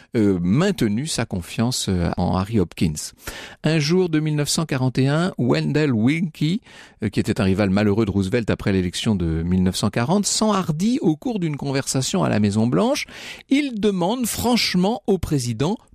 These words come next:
pourquoi il a conservé à ses côtés un homme aussi impopulaire. Roosevelt froisse machinalement quelques papiers sur son bureau. Il regarde Willkie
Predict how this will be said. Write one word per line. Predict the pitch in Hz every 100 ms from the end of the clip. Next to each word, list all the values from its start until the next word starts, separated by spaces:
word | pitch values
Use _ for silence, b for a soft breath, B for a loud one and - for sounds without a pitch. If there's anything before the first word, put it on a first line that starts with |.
| _
pourquoi | 302 - - 220 294
il | 185
a | 156
conservé | - 139 - 131 120
à | 110
ses | 104 101
côtés | - 104 208 262 B B B
un | 156 156
homme | 262 233 -
aussi | 127 - 190
impopulaire. | 143 147 131 151 247 196 98 - - _ _
Roosevelt | 110 113 110 117 107 85 101
froisse | 92 - - 117 101 - - - -
machinalement | - 110 110 - 104 101 110 117 120
quelques | 101 107 82 95
papiers | - 107 - 131
sur | 107 98
son | - 92
bureau. | 98 147 208 254 - B B B B B -
Il | 277
regarde | 233 202 165 135 110
Willkie | 113 143 131 - 113